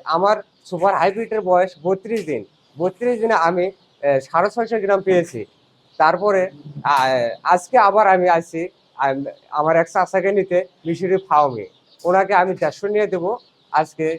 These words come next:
তিনি নতুন উদ্যোক্তা হিসেবে বগুড়া পোল্ট্রি অ্যান্ড হ্যাচারিতে এসেছে। এ, আশা করছি আজকেরা ওনারা আমাদেরকে ভালো বাচ্চা দিবে। আপনারা যারা নিতে চান, তারা পোল্ট্রি অ্যান্ড হ্যাচারিতে আসেন, এ, বগুড়া পোল্ট্রি অ্যান্ড হ্যাচারিতে। এ, তার-, তাদেরকেও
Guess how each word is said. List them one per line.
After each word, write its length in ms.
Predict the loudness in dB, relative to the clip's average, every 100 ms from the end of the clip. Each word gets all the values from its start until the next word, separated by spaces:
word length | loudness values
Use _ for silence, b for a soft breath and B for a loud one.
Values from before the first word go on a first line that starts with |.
| -6
তিনি 260 | -6 -6
নতুন 320 | -6 -6 -2 -2
উদ্যোক্তা 380 | 0 -2 -2
হিসেবে 400 | -4 -2 -2 -2 -2 _ _ -2
বগুড়া 260 | 2 2
পোল্ট্রি 360 | 2 0 0 0
অ্যান্ড 180 | 0 0
হ্যাচারিতে 400 | -4 -6 -4 -4
এসেছে। 400 | -4 -6 -4 -4 -6 _ -4
এ, 340 | 0 2 2 0 -2
আশা 260 | 0 0
করছি 380 | 0 -2 -4 -8 -8 _
আজকেরা 420 | -2 -2 0 2
ওনারা 420 | 2 4 2 2 0 _ -6
আমাদেরকে 440 | -2 0 0 -2
ভালো 300 | -2 0 0
বাচ্চা 300 | 2 0 -2
দিবে। 320 | -6 -6 -8 -14 _ _
আপনারা 460 | -2 0 0 0 0
যারা 240 | 0 0
নিতে 260 | -2 -4 -4
চান, 280 | -2 -2 -6 _ _
তারা 160 | -4 -4
পোল্ট্রি 340 | -2 -2 -2
অ্যান্ড 360 | -2 -2 -4 -2
হ্যাচারিতে 540 | -2 -4 -4 -2 0
আসেন, 340 | 0 0 -4 -6 _ _ _ -4
এ, 340 | -2 0 -2 -4
বগুড়া 240 | -6 -4
পোল্ট্রি 300 | -2 -4 -2
অ্যান্ড 180 | -2 -2
হ্যাচারিতে। 480 | -4 -6 -6 -2 -4 -4 _ _ 0
এ, 120 | 0
তার-, 440 | 2 2 2 0
তাদেরকেও 600 | 0 -2 0 -2 0 -2